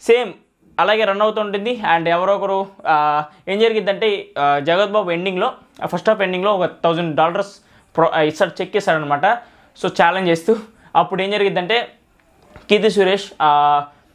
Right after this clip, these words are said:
థౌజండ్ డాలర్స్ పెట్టి ఒక మీటింగ్ కండక్ట్ చేసిద్ది. చాయ్, ఆ, కంపెనీ గురించి చెప్పడానికి అందరూ వస్తారు, ఇండియన్స్ అందరూ, పీపుల్స్ అందరూ గ్యాదర్ చేసి పెట్టిద్ది అనమాట. So, అందరూ వస్తారు, అతనిలో ఒక అతనికి బాగా నచ్చిద్ది అనమాట. So, అతను ఇన్వెస్ట్ చేస్తాడు.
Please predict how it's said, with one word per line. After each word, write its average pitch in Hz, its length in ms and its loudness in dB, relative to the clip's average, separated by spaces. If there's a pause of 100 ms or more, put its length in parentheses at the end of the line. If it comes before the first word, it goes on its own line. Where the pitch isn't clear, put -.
(600)
థౌజండ్ 202 280 2
డాలర్స్ 185 360 2
పెట్టి 175 200 -2
ఒక 190 120 0
మీటింగ్ 170 300 -4
కండక్ట్ 165 260 0
చేసిద్ది. 160 380 -2 (260)
చాయ్, 156 520 0
ఆ, 143 240 4 (160)
కంపెనీ 175 260 -2
గురించి 175 220 -2
చెప్పడానికి 165 500 -2 (120)
అందరూ 160 240 0
వస్తారు, 165 280 -2
ఇండియన్స్ 175 360 -4
అందరూ, 180 220 -4
పీపుల్స్ 175 340 -2
అందరూ 165 160 -2
గ్యాదర్ 160 320 0
చేసి 170 180 -4
పెట్టిద్ది 160 340 -2
అనమాట. 147 240 0
So, - 420 -4
అందరూ 180 240 2
వస్తారు, 196 420 0 (240)
అతనిలో 185 560 0
ఒక 156 140 -4
అతనికి 180 300 -6
బాగా 165 200 2
నచ్చిద్ది 160 380 -8
అనమాట. 156 280 -2
So, 196 420 0
అతను 160 360 -4
ఇన్వెస్ట్ 175 280 -2
చేస్తాడు. 180 640 -2